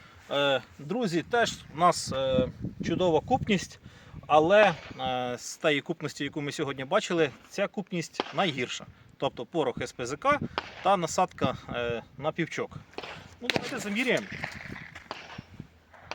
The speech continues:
Якщо дивитися по дальнім, по центрам, одинадцять сантиметрів. Якщо дивитися по-, поперек,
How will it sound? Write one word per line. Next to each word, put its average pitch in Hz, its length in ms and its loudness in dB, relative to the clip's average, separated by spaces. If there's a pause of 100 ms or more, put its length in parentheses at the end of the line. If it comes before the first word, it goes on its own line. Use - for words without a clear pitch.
(1080)
Якщо 165 240 -2
дивитися 180 440 0
по 175 140 -4
дальнім, 208 360 4 (220)
по 180 100 -2
центрам, 185 440 -4 (500)
одинадцять 196 440 2
сантиметрів. 160 580 0 (120)
Якщо 147 260 -4
дивитися 175 480 -2
по-, 160 180 -6 (180)
поперек, 185 600 -4